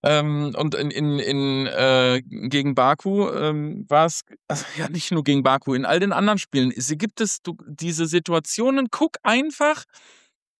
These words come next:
guck dir unser eins zu null gegen Hoffenheim an. Du bist vor dem Mann am Ball, du leitest dadurch was ein, alle sind wach, alle spielen in eine Richtung, irgendwie sind gallig, giftig und, und 'n geiler, konsequenter Abschluss.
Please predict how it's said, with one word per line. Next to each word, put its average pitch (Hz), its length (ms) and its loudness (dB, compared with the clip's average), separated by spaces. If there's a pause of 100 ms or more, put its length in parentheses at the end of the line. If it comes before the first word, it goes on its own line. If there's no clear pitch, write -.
(240)
guck 233 220 2
dir 214 140 0
unser 180 240 2
eins 190 300 0
zu 190 100 -4
null 175 200 -2
gegen 135 240 -4
Hoffenheim 240 480 -2
an. 302 240 -2 (240)
Du 180 80 -4
bist 160 360 -2 (100)
vor 226 340 4
dem 247 180 -2
Mann 254 240 0
am 247 180 -2
Ball, 247 260 4
du 180 120 -4
leitest 160 520 0
dadurch 247 340 0
was 247 200 -4
ein, 233 340 0
alle 185 280 2
sind 165 260 -6
wach, 214 300 2
alle 208 380 4 (380)
spielen 196 400 -2
in 165 120 -2
eine 170 300 2
Richtung, 247 460 2
irgendwie 208 460 2
sind 170 240 -2
gallig, 202 480 0
giftig 233 600 -2 (500)
und, 190 300 2
und 175 240 0
'n 165 120 -2
geiler, 196 280 2
konsequenter 175 680 -2
Abschluss. 262 520 -2